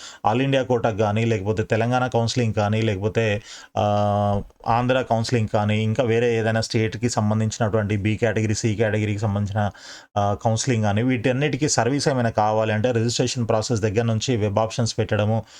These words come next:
ఇంకా ఏదైనా సర్వీస్ కావాలి అని అంటే, మీరు కింద కనిపిస్తున్నటువంటి నంబర్కి కాల్ చేయొచ్చు. లేదనంటే డైరెక్ట్గా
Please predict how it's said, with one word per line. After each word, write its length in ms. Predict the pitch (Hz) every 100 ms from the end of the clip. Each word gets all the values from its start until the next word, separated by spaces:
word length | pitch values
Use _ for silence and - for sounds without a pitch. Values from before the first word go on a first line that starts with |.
| - _ 113
ఇంకా 200 | 110 135
ఏదైనా 300 | 127 120 117
సర్వీస్ 320 | 123 120 127
కావాలి 420 | 113 113 120 120
అని 100 | 110
అంటే, 180 | 107 131
మీరు 240 | 143 113
కింద 260 | 113 151 156
కనిపిస్తున్నటువంటి 880 | 143 131 123 120 127 113 110 104 101
నంబర్కి 540 | 98 113 135 135 127 -
కాల్ 240 | 107 107 123
చేయొచ్చు. 380 | 127 131 - 156
లేదనంటే 520 | 127 117 110 107 123
డైరెక్ట్గా 500 | 104 104 98 127